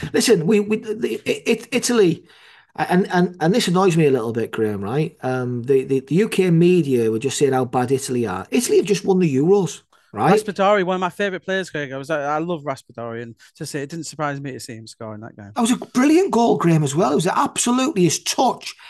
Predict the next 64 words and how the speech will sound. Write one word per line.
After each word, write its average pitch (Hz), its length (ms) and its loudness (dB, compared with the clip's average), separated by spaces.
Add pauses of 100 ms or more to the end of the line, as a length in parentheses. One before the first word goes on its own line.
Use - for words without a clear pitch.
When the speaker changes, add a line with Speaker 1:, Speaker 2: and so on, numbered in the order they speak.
(140)
Speaker 1:
the - 80 2
way 202 160 4
he 254 80 0
cut - 200 2
across 214 280 0
the 214 80 2
ball 233 280 4
and 156 120 2
struck - 320 -2
it 196 60 0
into 143 160 -4
the 156 80 0
opposite 175 220 -2
corner. 214 360 0
It 214 220 2
was 220 240 2 (260)
a 170 80 4
moment 214 380 6
of 175 100 2
magic, 175 400 2
and 147 120 -2
sadly, - 320 2
Speaker 2:
When 226 60 2
they, 220 80 6
when 220 200 0
they 240 60 0
haven't 220 240 0
heard 208 220 2
of 202 60 -4
a 175 40 -2
lot 175 80 0
of 175 60 -6
these 160 120 -8
players, 175 260 -4
Craig, 131 160 -8
they 139 80 -14
get 165 120 -2
a - 20 -10
bit 165 160 -8
snobby, 160 320 -4
don't 151 160 -4
they? 131 60 -6
If 143 80 -10
they 196 60 -2
haven't 190 220 0
Speaker 1:
They 277 60 4
Speaker 2:
heard 427 100 8
Speaker 1:
do. - 60 2
Speaker 2:
of - 40 -6
this 165 180 -8
player, - 180 -2
Speaker 1:
Yeah, - 60 -2
Speaker 2:
they 147 80 -6
Speaker 1:
they - 40 -16
Speaker 2:
think 151 160 -4
Speaker 1:
do. 156 60 2
Speaker 2:
he's 151 120 4
not 143 120 -2
a 143 40 -10
good 139 200 -10
player. 98 240 -12 (180)
Speaker 1:
They, 147 100 -2 (120)
I, 196 240 -8
I, 190 120 -2